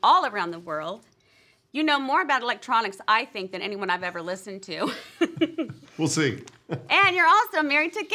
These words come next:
Speaker 1: Gail for thirty-seven years with five daughters, four son-in-laws, and eight grandchildren. How's Christmas at, at your house?
Speaker 2: Very busy. Yeah.
Speaker 1: It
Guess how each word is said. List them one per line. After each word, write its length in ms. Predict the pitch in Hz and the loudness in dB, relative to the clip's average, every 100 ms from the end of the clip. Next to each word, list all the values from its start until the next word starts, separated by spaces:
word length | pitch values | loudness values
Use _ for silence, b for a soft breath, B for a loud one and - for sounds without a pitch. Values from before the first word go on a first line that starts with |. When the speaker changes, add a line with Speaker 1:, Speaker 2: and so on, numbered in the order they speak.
| 554 | 0
Speaker 1:
Gail 340 | 233 190 226 220 | 2 2 0 -8
for 320 | 254 233 240 | -2 0 0
thirty-seven 760 | 247 339 370 359 359 294 254 240 | 0 0 0 -2 -2 -2 -4 -8
years 400 | 269 285 370 453 - | -2 -2 -2 -6 -10
with 400 | 233 214 208 202 _ | -2 0 0 -4 _
five 280 | - 247 392 480 | 2 4 4 0
daughters, 440 | 339 339 330 320 | 0 2 0 -4
four 260 | - 311 330 | -6 -2 -2
son-in-laws, 600 | 330 311 339 349 349 359 330 | -2 -2 0 2 2 2 0
and 300 | 240 214 196 - | 0 -2 -6 -6
eight 340 | 247 294 - - | -4 -6 -12 -8
grandchildren. 680 | 269 277 381 381 269 202 208 | 0 0 0 -4 -4 -4 0
How's 280 | - - | 2 2
Christmas 440 | - 415 453 392 359 | 0 -6 -4 -6 -6
at, 120 | 359 - | -10 -2
at 160 | 311 277 | -2 0
your 160 | 339 523 453 | 0 2 4
house? 300 | 214 120 - - - | 2 2 -6 -16 -10
Speaker 2:
Very 400 | 107 123 160 180 | -2 2 4 2
busy. 640 | 139 165 190 87 73 - _ _ - | 2 0 0 -4 -8 -16 _ _ -2
Yeah. 260 | 127 143 | 0 2
Speaker 1:
It 120 | 302 | 0